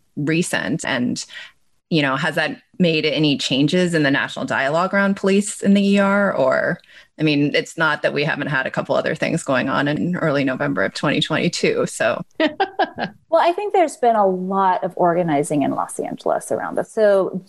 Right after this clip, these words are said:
Speaker 2: U C L A Harbor, there was a shooting about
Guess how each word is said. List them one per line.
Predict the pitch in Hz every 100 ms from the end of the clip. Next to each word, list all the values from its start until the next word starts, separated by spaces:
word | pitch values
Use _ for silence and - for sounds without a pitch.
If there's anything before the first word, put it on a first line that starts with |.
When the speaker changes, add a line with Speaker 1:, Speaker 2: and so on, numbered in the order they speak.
| -
Speaker 2:
U | 208
C | 226 262
L | 233
A | 190
Harbor, | 170 151 147 147 143
there | 143
was | 139 -
a | 156
shooting | - 139 135 139 147 160 _ -
about | 151 143